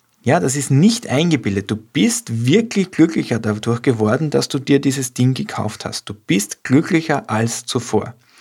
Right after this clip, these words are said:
Und dieses Glücksgefühl hält auch eine gewisse Zeit an. Das finde ich spannend, weil wir uns mit Geld praktisch auf Knopfdruck glücklicher machen können. Vielleicht nur kurzfristig, aber immerhin.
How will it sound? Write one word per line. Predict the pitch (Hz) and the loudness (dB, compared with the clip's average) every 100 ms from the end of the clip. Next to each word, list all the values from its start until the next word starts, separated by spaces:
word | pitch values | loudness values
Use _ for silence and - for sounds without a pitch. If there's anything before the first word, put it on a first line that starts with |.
| - - - - | -18 -16 -12 -2
Und | 131 | 0
dieses | 190 247 - | 0 -2 -2
Glücksgefühl | 180 208 - 180 - 175 | -2 -4 -6 -6 -2 -2
hält | 131 - 202 254 - | -2 2 2 2 -2
auch | 113 104 104 - | -2 -2 -4 -2
eine | 113 127 | 0 0
gewisse | 131 135 156 - 143 | 0 -2 -2 -4 -4
Zeit | 147 160 | -2 -2
an. | - 170 110 - - - - | 0 -2 -2 -6 -14 -18 -10
Das | - - | -6 0
finde | 160 175 | 2 2
ich | 202 | 0
spannend, | - - - 113 101 - - - - | -2 -2 0 0 -2 -8 -18 -4 2
weil | 131 | 4
wir | 143 | 4
uns | 143 139 | 0 0
mit | 143 143 | -2 -4
Geld | - 120 170 - | -4 -2 -2 0
praktisch | 143 143 151 | 0 0 -2
auf | 143 - | -4 -4
Knopfdruck | - 120 - - 175 - _ | 0 0 0 -6 -8 -8 _
glücklicher | - 208 233 151 123 | 2 4 4 0 2
machen | 107 95 - 104 | 0 -2 -4 -8
können. | - 92 123 208 - - - | -8 -4 -2 -2 -4 -20 -2
Vielleicht | 120 131 139 - | 2 2 2 0
nur | 104 | -2
kurzfristig, | - 185 233 - 113 120 - 247 - | 4 2 2 0 -2 -2 -4 -6 -6
aber | - 117 175 202 | -2 0 2 2
immerhin. | 151 190 175 135 101 - | 0 0 2 0 0 -4